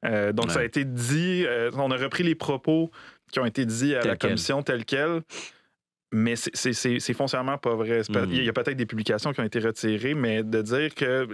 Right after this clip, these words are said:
Speaker 1: la manière que c'était présenté, c'était que Facebook avait banni cet article-là. Euh, et d-, d'ailleurs, c'était pas juste un article, c'était trois.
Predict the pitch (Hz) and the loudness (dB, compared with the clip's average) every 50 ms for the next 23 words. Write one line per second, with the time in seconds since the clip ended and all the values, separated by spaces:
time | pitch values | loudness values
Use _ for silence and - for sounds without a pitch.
0 | - - - 123 123 139 151 175 185 - 170 156 - 147 135 131 120 117 - 156 | -10 -6 -4 -2 0 0 -2 -2 -2 -2 -2 -2 0 -2 -2 0 -2 0 0 0
1 | 156 - - 127 - 123 117 - 127 120 120 143 156 156 120 117 117 110 110 110 | -2 0 -2 -2 -2 -2 -2 0 -2 0 0 0 0 0 0 0 0 -2 0 -2
2 | 131 127 123 131 151 156 - 143 123 - 123 - - - 131 120 - 123 117 113 | -2 -2 -2 -2 -2 -2 -2 -2 0 0 -2 -4 -2 -4 -6 -4 0 0 2 2
3 | 117 123 135 151 - - - - - - - _ - - 107 104 101 101 104 107 | 4 2 2 0 -4 -10 -18 -20 -18 -20 -20 _ -4 -2 0 0 0 0 0 0
4 | 104 - - 110 107 110 - - 104 107 117 120 - - 110 - 110 104 - 117 | 0 0 0 0 0 -2 -2 0 0 0 0 0 0 -2 -2 0 -2 -2 0 -2
5 | 107 104 101 - - 113 - - - - - 101 - - 120 123 131 | -4 -4 -4 -4 -4 -4 -4 -6 -6 -4 -4 -4 -2 0 0 0 0